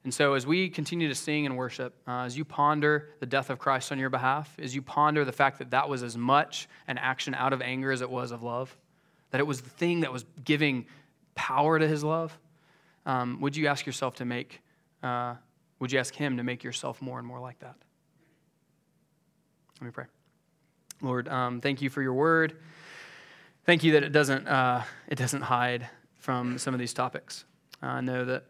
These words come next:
um, the, the, the rocks have been un-, unturned or overturned, uh, in my life this week. And, uh, when we see all the, <laughs> all the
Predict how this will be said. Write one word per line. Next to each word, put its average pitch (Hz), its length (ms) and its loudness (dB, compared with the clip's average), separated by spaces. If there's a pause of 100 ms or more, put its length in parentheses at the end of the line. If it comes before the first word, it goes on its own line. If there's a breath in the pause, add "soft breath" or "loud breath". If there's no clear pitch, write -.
um, 127 460 -6 (840)
the, 131 340 -4
the, 131 240 -2
the 127 140 -6
rocks 131 600 -2
have 131 160 0
been 127 140 -2
un-, 127 180 -4 (120)
unturned 135 840 0
or 131 80 0
overturned, 131 680 0 (200)
uh, 123 400 -4
in 131 80 -2
my 127 120 2
life 127 260 -2
this 139 200 -10
week. 131 320 -8 (320)
And, 135 340 -6
uh, 131 200 -6
when 131 180 -4
we 135 100 0
see 135 220 -2
all 131 140 2
the, 127 260 -2 (340)
<laughs> - 400 -10
all 131 60 -6
the 131 180 -6